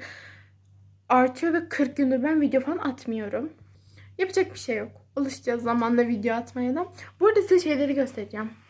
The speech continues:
Şunları. Biz, e, burada A V M'de bir etkinlik yapılmıştı. Burada bu bardakları yaptık. Hatta size benimkini göstereyim. Gördüğünüz gibi şu şekilde böyle kalp şeysi yaptım. Bunları biz pişirmeye götüreceğiz.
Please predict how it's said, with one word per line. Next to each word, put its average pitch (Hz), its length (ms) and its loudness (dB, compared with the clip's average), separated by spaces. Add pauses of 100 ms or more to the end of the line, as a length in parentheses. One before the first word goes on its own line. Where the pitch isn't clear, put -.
(200)
Şunları. 240 680 -2 (440)
Biz, 381 340 0
e, 262 480 0 (380)
burada 311 300 2
A 277 220 2
V 285 100 2
M'de 285 380 2
bir - 80 -2
etkinlik 262 460 -4
yapılmıştı. 254 580 -8 (100)
Burada 294 260 -2
bu 240 140 -4
bardakları 226 520 0
yaptık. 208 280 -6
Hatta 233 240 -4
size - 380 -8
benimkini 233 500 0
göstereyim. 233 680 -4 (1080)
Gördüğünüz 254 480 6
gibi 262 140 2
şu - 220 -10
şekilde 247 520 0
böyle 240 180 2
kalp 240 280 -2
şeysi 247 340 2
yaptım. 262 300 6
Bunları 294 280 6
biz 311 180 0
pişirmeye 233 460 0
götüreceğiz. 220 720 -4